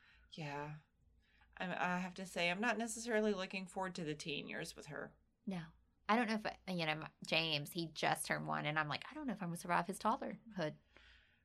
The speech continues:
Speaker 1: I'm so sorry.
Speaker 2: Yeah. He's, he's a, he's a while, but back to sleep.
Speaker 1: Mm-hmm.
Speaker 2: Thankful of him.
Speaker 1: Yeah.
Speaker 2: Um, I didn't recognize this before, but with sleep deprivation,
Speaker 1: Mm-hmm.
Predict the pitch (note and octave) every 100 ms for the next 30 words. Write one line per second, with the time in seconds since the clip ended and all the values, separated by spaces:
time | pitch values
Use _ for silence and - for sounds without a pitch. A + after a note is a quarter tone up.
0 | _ G3 - F3+ E3+ - D#3+ - A3+ F#3+
1 | - - - B3+ B3 - G3+ A3 G#3+ F#3
2 | F3+ F3+ A#3+ A3+ G3 F#3 G3+ F3+ F3+ -
3 | C#4 E4 G#3+ - - B3 F#3 G#3+ G3 G3+
4 | F#3+ G#3+ - F#3+ F3+ - F3 D#3+ D#3+ E3
5 | E3+ G#3+ - - F#3+ G3 G#3 G3 G3 G#3
6 | - _ _ - - _ _ A3 D4 E4
7 | G3+ E3+ F3 E3 E3 - D#3+ D#3+ D#3+ E3+
8 | - F#3 D#3+ D3+ D3+ - F3 - A#3+ A3
9 | F#3 F3+ D#3+ F#3+ G#3 D3+ D#3 D#3 F3+ E3
10 | D3 D3